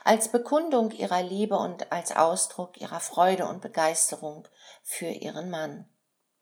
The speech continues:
Sie wünscht sich ein körperliches Spiel, bei dem sie ihrem Partner nah sein kann.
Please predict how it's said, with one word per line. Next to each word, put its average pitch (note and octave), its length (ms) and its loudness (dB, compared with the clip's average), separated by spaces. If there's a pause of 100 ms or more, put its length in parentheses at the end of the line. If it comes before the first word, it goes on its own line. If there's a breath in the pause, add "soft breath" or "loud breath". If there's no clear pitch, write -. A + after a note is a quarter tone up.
(1120)
Sie A3 140 2
wünscht D#4+ 360 2
sich G3+ 200 -4
ein F#3+ 140 -2
körperliches A3 640 6
Spiel, A#3 400 0
bei F3+ 140 4
dem G3+ 220 0
sie G3+ 140 -4
ihrem F#3+ 240 -4
Partner F#3+ 500 0
nah F#3+ 320 4
sein F3 300 2
kann. E3+ 420 -6